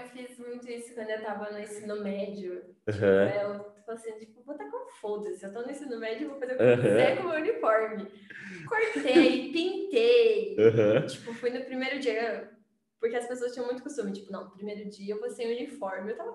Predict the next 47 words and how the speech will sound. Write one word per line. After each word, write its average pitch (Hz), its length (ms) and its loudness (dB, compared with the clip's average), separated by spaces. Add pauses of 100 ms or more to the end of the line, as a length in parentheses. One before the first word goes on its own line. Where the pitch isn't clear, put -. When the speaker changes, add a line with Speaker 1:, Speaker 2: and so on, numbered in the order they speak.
(100)
Speaker 1:
"Foda-se, 208 300 -10
eu 196 80 -10
vou 208 100 -6
de 208 100 -6
uniforme, 233 540 -2
já 196 160 -2
tenho 262 220 2
uniforme." 190 580 -4 (300)
Speaker 2:
Aham. 117 640 2
Speaker 1:
Aí, 294 480 0
eu, 311 100 2
só 311 140 -4
que 320 100 -8
eu 349 100 -4
pintei 330 460 0
o - 20 0
meu 226 120 0
uniforme, 233 320 0
eu 233 60 0
pintei 233 300 4
uma 240 280 0
perna 240 440 4
só. 214 300 4
Speaker 2:
<laughs> 262 340 8 (140)
Ah. 170 240 10
Speaker 1:
Tipo, 359 300 4
foi 370 160 0 (400)
muito 311 480 0
diferente, 240 540 2
assim, 196 240 -10
tipo, - 160 -20
eu 202 100 -12
pintei 240 560 -2
várias 233 300 -2
flechinhas 254 480 -8
legaisinhas 233 580 -8
que - 80 -18
eu, 233 40 -12 (640)
que 240 80 -6
eu 220 40 -4
tava 226 220 0
na 226 80 0
época, 220 240 -2
tipo, 233 720 -4 (380)
eu 240 100 0
sou 240 220 -4
muito, 240 340 -6